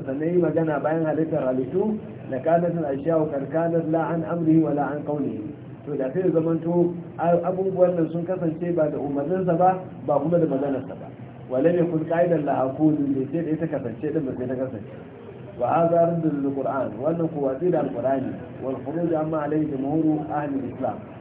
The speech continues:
kuma fita ne daga abin da mafi yawan malaman musulmi suke kan, cewa zancen Allah ba, ba, ba abin halitta ba.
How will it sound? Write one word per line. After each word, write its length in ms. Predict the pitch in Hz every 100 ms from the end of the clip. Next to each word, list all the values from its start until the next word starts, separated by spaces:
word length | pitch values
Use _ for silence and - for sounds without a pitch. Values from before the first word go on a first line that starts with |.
| - -
kuma 360 | 156 156 156 151
fita 340 | 135 139 165
ne 220 | 170 156 127
daga 240 | 131 120 123
abin 280 | 139 156 151
da 280 | 151 151 147 - - -
mafi 280 | 156 170 165 143 139
yawan 340 | 180 196 147 - -
malaman 540 | 139 139 139 165 165 143
musulmi 320 | 131 131 156
suke 240 | 156 139 120
kan, 120 | 113 - - - - - -
cewa 220 | 160 147 143
zancen 240 | 139 156
Allah 240 | 165 170
ba, 320 | - 127 120 104
ba, 240 | 123 117 -
ba 60 | 117
abin 160 | 131 143
halitta 360 | 127 120 117
ba. 120 | 104